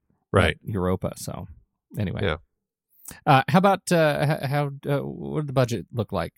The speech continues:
Speaker 2: uh, for this one?
Speaker 1: Peter Hyams' sequel cost twenty-eight million to make, which is sixty-four point nine million in today's dollars, cheaper than the original by about eight million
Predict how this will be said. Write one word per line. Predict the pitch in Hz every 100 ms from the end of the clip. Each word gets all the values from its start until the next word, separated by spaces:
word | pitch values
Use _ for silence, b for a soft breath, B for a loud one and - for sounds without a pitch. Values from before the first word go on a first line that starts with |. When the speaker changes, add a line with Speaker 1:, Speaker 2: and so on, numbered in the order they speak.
| -
Speaker 2:
uh, | 98 92
for | 104
this | 95 -
one? | - - - _ -
Speaker 1:
Peter | 190 175
Hyams' | 165 147 -
sequel | 139 127
cost | 123 123 110
twenty-eight | 131 131 135
million | 110 98 101
to | -
make, | 95 80 -
which | 139
is | 139
sixty-four | - 190 170 - 135
point | - 123 104
nine | 104 117
million | 101 95 92
in | 92
today's | - 95 98 95 92
dollars, | 76 69 73 - B B B
cheaper | - 226 165
than | 123 135 135
the | 123
original | 123 139 123
by | 110 185
about | 180 165 -
eight | 160 165
million | 151 156 131 92